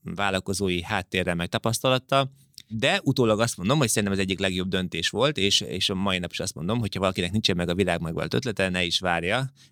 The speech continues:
ne is keresse, mert, ö, egy, egy ilyen agency, vagy bármifajta ilyen, ilyen, ö, szolgáltató cég, az egy tökéletes tanulóterep.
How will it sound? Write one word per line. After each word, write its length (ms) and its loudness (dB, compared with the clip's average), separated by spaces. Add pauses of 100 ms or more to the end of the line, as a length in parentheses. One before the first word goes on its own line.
(240)
ne 100 2
is 140 2
keresse, 500 2
mert, 420 0
ö, 40 4
egy, 420 0
egy 240 -2
ilyen 140 -2
agency, 640 0
vagy 340 -4
bármifajta 580 -2
ilyen, 280 -2
ilyen, 440 -2
ö, 80 -2
szolgáltató 460 -2
cég, 360 2
az 100 0
egy 100 0
tökéletes 580 -4
tanulóterep. 640 -2